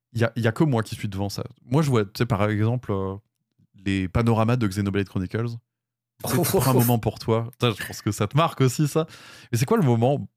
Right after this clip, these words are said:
Speaker 1: particulièrement dans F F huit, mais après, peu importe, mais c'est quoi le moment où tu te dis, « OK, on voit tous la même histoire, mais, mais là, c'est la mienne ? »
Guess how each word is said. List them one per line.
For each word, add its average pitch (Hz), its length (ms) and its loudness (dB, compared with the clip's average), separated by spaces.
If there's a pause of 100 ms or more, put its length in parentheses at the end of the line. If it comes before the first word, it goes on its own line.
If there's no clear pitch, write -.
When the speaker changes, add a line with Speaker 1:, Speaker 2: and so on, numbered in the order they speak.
(120)
Speaker 1:
particulièrement 104 540 -4
dans 104 140 2
F 123 120 0
F - 80 -6
huit, 139 180 0
mais 101 60 0
après, 101 240 -2
peu 98 80 -4
importe, 101 380 -4
mais 95 120 -2
c'est - 100 -8
quoi 202 120 0
le 165 60 2
moment 104 180 2
où 139 80 2
tu 95 160 -6
te 92 80 -8
dis, « 147 280 2 (840)
OK, 120 200 0
on 160 60 2
voit 107 140 4
tous 160 180 -4
la 143 80 2
même 120 120 2
histoire, 147 340 0
mais, 104 260 0
mais 104 160 -2
là, 127 120 2
c'est 127 120 -2
la 110 80 2
mienne ? » 92 220 -2